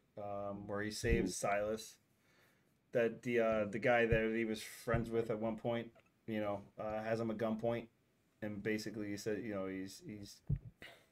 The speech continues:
Speaker 1: saying, "You're one of them. You're one of the people who are trying to, you know,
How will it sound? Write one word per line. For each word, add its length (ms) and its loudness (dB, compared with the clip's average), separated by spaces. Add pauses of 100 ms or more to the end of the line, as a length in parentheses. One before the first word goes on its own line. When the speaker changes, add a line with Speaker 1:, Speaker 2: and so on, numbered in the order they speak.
(180)
Speaker 1:
saying, 380 -2
"You're 140 2
one 180 2
of 80 2
them. 320 6
You're 140 4
one 100 4
of 80 0
the 60 2
people 360 -2
who 160 -4
are 140 -4
trying 320 -2
to, 160 -4
you 80 -10
know, 160 -10